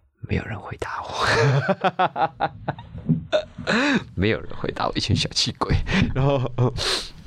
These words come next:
我问了六七个嘛，哎，没有人回答你啊，就，啊，就这样啊什么的。然后你就觉得男生也感觉很不好，就是你已经把你的自尊放下来，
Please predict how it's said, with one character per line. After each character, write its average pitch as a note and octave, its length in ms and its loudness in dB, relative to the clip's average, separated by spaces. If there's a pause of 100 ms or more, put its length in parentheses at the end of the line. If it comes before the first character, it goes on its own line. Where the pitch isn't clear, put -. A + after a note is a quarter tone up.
我 - 100 4
问 C3+ 100 4
了 G2+ 60 2
六 A2 200 4
七 A2+ 200 2
个 G#2 160 4
嘛， - 420 -4
哎， G2+ 100 4
没 G#2+ 120 4
有 G2+ 60 4
人 F2 80 2
回 F#2+ 100 4
答 F2+ 200 2
你 G2 160 0
啊， E2+ 540 4
就， G#2 120 4
啊， A2+ 100 4
就 A#2+ 120 0
这 B2 140 4
样 A#2+ 100 6
啊 F#2+ 220 2
什 F#2+ 80 2
么 - 100 0
的。 - 120 2
然 G#2+ 80 6
后 A2+ 80 6
你 G2 40 4
就 G#2+ 60 2
觉 A2+ 140 2
得 G#2+ 180 2 (640)
男 E2 220 2
生 F#2+ 120 4
也 D#2+ 80 4
感 - 180 -2
觉 - 100 -4
很 F2+ 80 -2
不 - 140 -4
好， - 360 -8 (140)
就 - 100 0
是 G#2 220 4 (680)
你 - 160 0
已 A2 40 4
经 A2 120 4
把 D#2+ 160 2
你 D2 100 0
的 - 100 -8 (180)
自 - 180 -2
尊 - 220 -6 (200)
放 - 160 -2
下 - 200 -8
来， - 260 -16